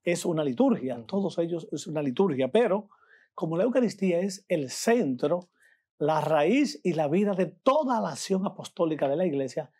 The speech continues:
Speaker 1: entonces la centralidad es, está en el, en el tema de la Eucaristía. Y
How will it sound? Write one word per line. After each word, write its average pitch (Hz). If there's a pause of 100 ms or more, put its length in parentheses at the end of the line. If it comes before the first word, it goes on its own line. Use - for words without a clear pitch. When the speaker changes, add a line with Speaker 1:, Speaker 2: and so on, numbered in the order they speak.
(100)
Speaker 1:
entonces 185
la 170
centralidad 165
es, 143
está 180 (480)
en 147
el, 135 (200)
en 139
el 127
tema 233 (440)
de 151
la 151
Eucaristía. 127
Y 240